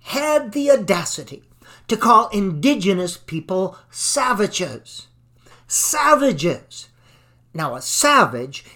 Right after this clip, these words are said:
is defined as a brutal or cruel person, or people who are uncivilized or primitive. So to be clear, the people who are raping, pillaging, murdering, stealing, and committing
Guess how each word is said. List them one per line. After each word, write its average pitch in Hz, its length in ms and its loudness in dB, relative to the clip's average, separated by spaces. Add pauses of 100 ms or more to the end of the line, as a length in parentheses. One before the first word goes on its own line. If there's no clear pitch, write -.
(140)
is 151 180 -4
defined 160 540 -2
as 143 140 -6
a 139 80 -4
brutal 160 500 0
or 143 160 -4
cruel 147 380 -6
person, 254 720 -4 (440)
or 359 220 2
people 339 380 4
who 240 140 2
are 233 180 0
uncivilized 208 1200 -2 (220)
or 311 240 -4
primitive. - 720 -8 (800)
So 349 340 2
to 359 80 4
be 349 160 2
clear, 156 480 0 (320)
the 277 360 2
people 202 560 0 (240)
who 294 200 4
are 185 140 8
raping, 262 520 0
pillaging, 220 600 0
murdering, 226 640 4
stealing, 233 760 0
and 214 240 -4
committing 196 540 0